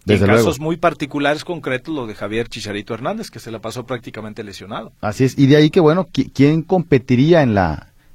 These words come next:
Speaker 1: en, en, en el puesto de centro delantero en Chivas? Pues primero el que an-, el que ande en mejor ritmo, evidentemente no tenga lesiones, tanto Javier Hernández como el caso de Alan Pulido, si es que se concreta,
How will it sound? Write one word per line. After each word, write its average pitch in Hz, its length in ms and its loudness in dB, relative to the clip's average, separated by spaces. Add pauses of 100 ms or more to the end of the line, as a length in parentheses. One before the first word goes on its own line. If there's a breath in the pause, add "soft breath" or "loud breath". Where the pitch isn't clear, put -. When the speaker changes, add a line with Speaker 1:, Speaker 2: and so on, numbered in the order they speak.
(100)
Speaker 1:
en, 92 400 -4
en, 95 180 -4
en 104 120 0
el 98 360 0
puesto 131 280 2
de 135 60 6
centro 131 280 2
delantero 127 340 2
en 147 80 -2
Chivas? 143 400 0 (460 soft breath)
Pues 120 160 0
primero 160 180 4
el 180 60 -4
que 151 100 4
an-, 143 120 2
el 117 120 0
que 143 100 -2
ande 156 140 0
en 165 60 0
mejor 143 260 0
ritmo, 156 380 -2 (220)
evidentemente 123 580 2
no 127 160 -2
tenga 135 260 -4
lesiones, 135 540 -4 (420 soft breath)
tanto 107 760 2
Javier 123 420 2
Hernández 127 600 0
como 104 300 -2
el 98 80 -6
caso 139 240 0
de 139 60 2
Alan 139 140 0
Pulido, 123 220 2
si 131 200 2
es 131 100 0
que - 80 -2
se - 140 -4
concreta, 139 600 0